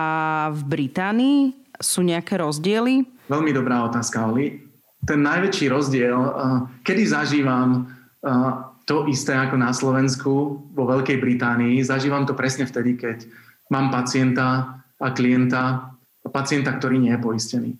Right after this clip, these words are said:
Speaker 2: Obrovskou výhodou vo Veľkej Británii je práve poistenie zvierat. Hej, to má, to má tradíciu, možno pätnásťročnú, možno dvadsaťročnú. Ehm, takže väčšina tých pacientov vo Veľkej Británii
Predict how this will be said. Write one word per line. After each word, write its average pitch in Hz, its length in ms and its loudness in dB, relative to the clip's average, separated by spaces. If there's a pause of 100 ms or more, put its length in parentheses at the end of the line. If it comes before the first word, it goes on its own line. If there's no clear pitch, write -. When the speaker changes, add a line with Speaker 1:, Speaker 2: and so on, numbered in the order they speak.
(440)
Speaker 2:
Obrovskou 160 400 0
výhodou 135 480 2
vo 123 240 2
Veľkej 123 240 0
Británii 123 720 2
je - 80 -2
práve 120 320 0
poistenie 120 480 0
zvierat. 110 480 -4
Hej, 123 240 -2
to 139 80 0
má, 123 480 0
to 160 80 0
má 143 160 0
tradíciu, 117 720 -4
možno 127 560 -2 (240)
pätnásťročnú, 127 640 0
možno 123 320 2
dvadsaťročnú. 110 560 -4 (640)
Ehm, 127 480 0 (240)
takže 135 600 -4 (120)
väčšina 143 560 -2
tých 127 160 -4
pacientov 131 560 0
vo - 80 0
Veľkej 123 240 -2
Británii 123 560 2